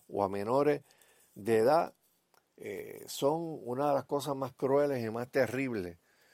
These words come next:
eh, que se podría hacer contra un menor, eh, que posiblemente esté experimentando una situación donde con terapia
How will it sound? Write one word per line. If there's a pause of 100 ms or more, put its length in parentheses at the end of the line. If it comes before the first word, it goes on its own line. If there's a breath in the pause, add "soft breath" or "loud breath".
(140 soft breath)
eh,
que
se
podría
hacer
contra
un
menor, (580 soft breath)
eh,
que
posiblemente
esté
experimentando
una
situación
donde
con
terapia